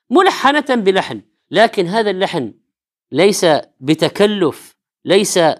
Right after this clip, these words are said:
بتعلم وصناعة ومقامات معينة وأوزان معينة، لا، على سجية النفس، هذا لا بأس به.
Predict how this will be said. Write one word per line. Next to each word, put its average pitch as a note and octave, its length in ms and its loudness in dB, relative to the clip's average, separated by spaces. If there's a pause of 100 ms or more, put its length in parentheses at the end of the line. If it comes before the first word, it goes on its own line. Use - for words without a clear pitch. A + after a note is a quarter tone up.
(100)
بتعلم F3+ 720 0
وصناعة D#3+ 920 0 (220)
ومقامات D#3+ 840 0
معينة F3+ 600 0
وأوزان D#3 640 0
معينة، F#3+ 840 -2 (640)
لا، A#3+ 460 0 (280)
على G#3+ 360 0
سجية G#3+ 600 0
النفس، E3+ 640 -6 (560)
هذا F4+ 280 4
لا G4 100 6
بأس A#3+ 280 -2
به. G#2+ 360 -4